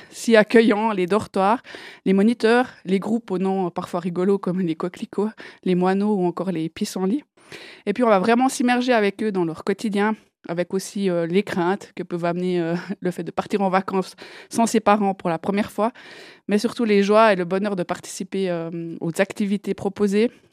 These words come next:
et les rencontres où on fait des super copains qui vont effacer, euh, toutes les petites larmes. Et tout ça dans un beau décor de montagne qui nous rappelle bien sûr, euh, <laughs> notre beau pays. Et c'est d'ailleurs ça qui est rigolo dans ce livre, c'est que Fanny Dreyer,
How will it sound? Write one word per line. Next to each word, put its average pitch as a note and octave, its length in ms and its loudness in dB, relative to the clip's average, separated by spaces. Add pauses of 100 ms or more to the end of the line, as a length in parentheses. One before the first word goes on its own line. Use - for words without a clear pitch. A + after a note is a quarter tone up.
(120)
et F3+ 100 -2
les E3 100 -6
rencontres A3 500 0
où F3 100 -10
on E3+ 120 -4
fait E3 140 -8
des D#3 120 -6
super - 380 -6
copains F#3 320 -2 (340)
qui - 100 -6
vont F3 140 0
effacer, F#3 520 0
euh, F3+ 120 -2
toutes - 220 -8
les F3 80 -4
petites - 260 -10
larmes. F#3 340 0 (800)
Et F#3+ 280 0
tout B3+ 80 -4
ça A#3 180 2
dans G3+ 180 0
un E3+ 140 4
beau G#3+ 380 2
décor G3+ 560 2
de E3 100 -2
montagne F#3+ 560 0
qui E3+ 220 -8
nous E3+ 80 -4
rappelle E3+ 320 -6
bien D#3+ 180 -6
sûr, E3+ 340 -8
euh, E3 100 0 (160)
<laughs> - 180 -20
notre F3+ 320 -6
beau E3 180 -6
pays. F#3+ 360 -4 (520)
Et F#3+ 80 -2
c'est G#3+ 160 2
d'ailleurs A3 220 6
ça B3+ 160 0
qui A3+ 100 -2
est G3 40 2
rigolo G#3 360 2
dans G#3 140 -4
ce G#3+ 100 -6
livre, A3 180 -4
c'est D#3+ 120 -8
que - 80 -16
Fanny F#3 180 0
Dreyer, F#3 300 0